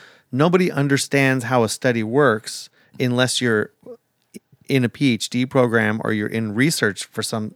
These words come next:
reason. And so it's easy to go to the paper and say, "The paper said this, therefore it's the truth because I wanna trust this." And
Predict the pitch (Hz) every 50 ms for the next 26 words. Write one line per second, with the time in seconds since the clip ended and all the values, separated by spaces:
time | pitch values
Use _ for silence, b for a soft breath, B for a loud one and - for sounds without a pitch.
0 | _ - 110 107 104 98 95 104 101 113 127 B B B B B B B B B
1 | B 139 143 135 - 160 143 135 - - 139 151 190 180 160 143 123 113 110 104
2 | 120 123 131 147 143 - 147 165 - - 147 123 120 - - 123 117 117 113 -
3 | 123 110 110 101 107 - - 139 151 147 143 165 143 - - - 139 131 131 123
4 | 113 110 101 110 120 147 - - - - - - b b b b b b b 107
5 | 123 131 139 - - 135 123 120 - - - 101 - - 220 202 156 135 - -
6 | 123 107 - 120 113 117 117 123 120 107 101 - - - 151 147 135 - - -
7 | 104 92 98 - - - B B B B B B B B _ 131 120 117 110 110
8 | 107 104 104 101 101